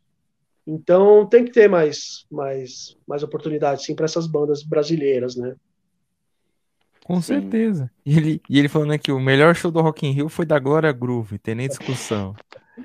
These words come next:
Speaker 2: Ah, com certeza, com certeza.
Speaker 1: É isso.
Speaker 2: E ele... e ele é, é parceiro da galera da B K oitenta e um, que é a banda de
Speaker 3: Sim.
Speaker 2: hardcore que vieram aqui,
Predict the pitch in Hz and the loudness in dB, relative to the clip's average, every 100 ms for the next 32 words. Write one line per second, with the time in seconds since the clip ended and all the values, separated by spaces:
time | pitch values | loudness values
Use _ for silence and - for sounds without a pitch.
0 | - _ - 156 170 - 170 185 - 214 | -20 _ 2 2 2 -2 -4 -4 -2 -2
1 | 214 180 143 131 175 156 147 - 190 202 | -2 -6 -6 -6 -6 -6 -12 -12 -12 -12
2 | 131 139 151 196 - - 185 196 208 160 | -10 -6 -2 -2 -4 -4 -6 -4 -8 -8
3 | 160 190 - 220 _ _ _ _ 160 165 | -6 -10 -10 -20 _ _ _ _ -10 -4
4 | 185 247 196 160 170 165 143 143 160 156 | -4 -4 -6 -8 -8 -12 -12 -10 -10 -10
5 | - 165 165 160 147 139 139 185 143 139 | -10 -10 -8 -8 -6 -6 -6 -6 -8 -8
6 | 143 151 151 160 160 165 - 196 160 143 | -8 -6 -6 -6 -10 -12 -8 -6 -6 -8
7 | - _ _ - 117 120 127 123 123 120 | -10 _ _ -12 -12 -10 -12 -10 -6 -6
8 | 107 101 117 131 131 123 113 123 127 120 | -6 -10 -8 -6 -8 -12 -12 -10 -8 -10
9 | - - 107 127 117 98 | -14 -18 -12 -10 -10 -12